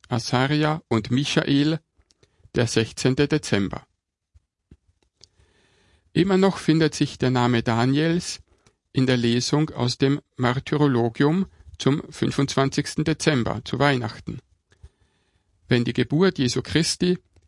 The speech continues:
in der fünfundsechzigsten Jahrewoche gemäß der Weissagung Daniels verortet wird. Ich hoffe,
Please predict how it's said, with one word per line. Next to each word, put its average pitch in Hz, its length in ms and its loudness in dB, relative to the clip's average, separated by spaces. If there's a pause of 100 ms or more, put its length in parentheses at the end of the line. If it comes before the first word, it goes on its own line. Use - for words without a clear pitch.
in 113 140 -2
der 117 240 -4
fünfundsechzigsten - 1500 -2
Jahrewoche 147 800 0 (500)
gemäß 127 400 0
der 117 140 0
Weissagung 139 720 0
Daniels 117 580 0
verortet - 680 -4
wird. - 300 -6 (2000)
Ich - 160 -8
hoffe, 156 320 2